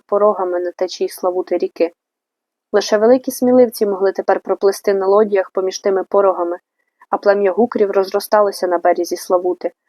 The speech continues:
Розросталися й густі ліси, якими бродили табуни мамутів, буяли трави, в яких ховало свої гнізда щебетливе птаство, майоріли й медово пахли квіти.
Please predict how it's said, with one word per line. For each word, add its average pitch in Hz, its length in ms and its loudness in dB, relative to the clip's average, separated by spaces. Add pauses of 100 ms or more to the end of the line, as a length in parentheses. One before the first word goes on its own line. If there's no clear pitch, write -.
(360)
Розросталися 208 680 0
й 214 40 0
густі 208 320 -2
ліси, 214 280 0
якими 220 380 0
бродили 202 460 2
табуни 196 380 0
мамутів, 190 500 0 (340)
буяли 202 360 2
трави, 208 420 0
в 196 40 -6
яких 202 220 -2
ховало 208 500 0
свої 208 320 -2
гнізда 202 320 -2
щебетливе 202 540 -4
птаство, 180 600 -4 (420)
майоріли 214 500 4
й 226 40 -2
медово 220 420 0
пахли 220 400 0
квіти. 202 400 -6